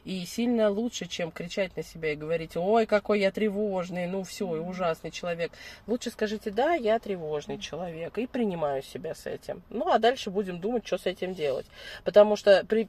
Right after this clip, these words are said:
Speaker 1: вот констатация наличия у себя тревожности помогает нам дальше принимать осознанное решение, что именно мы хотим с ней делать.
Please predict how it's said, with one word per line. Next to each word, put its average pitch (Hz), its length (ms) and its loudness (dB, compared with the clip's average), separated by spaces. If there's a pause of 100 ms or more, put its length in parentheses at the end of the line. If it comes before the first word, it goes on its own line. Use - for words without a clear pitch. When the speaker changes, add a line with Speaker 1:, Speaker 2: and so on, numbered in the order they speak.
(120)
Speaker 1:
вот 196 180 0
констатация 202 760 2
наличия 190 440 0
у 165 80 -2
себя 175 320 0
тревожности 196 800 0 (320)
помогает 202 440 4
нам 175 180 2
дальше 196 580 6
принимать 175 380 2
осознанное 170 480 0
решение, 196 420 0
что 165 140 -8
именно 175 300 -4
мы 151 100 -10
хотим 170 320 -8
с - 80 -16
ней 160 140 -6
делать. 139 340 -8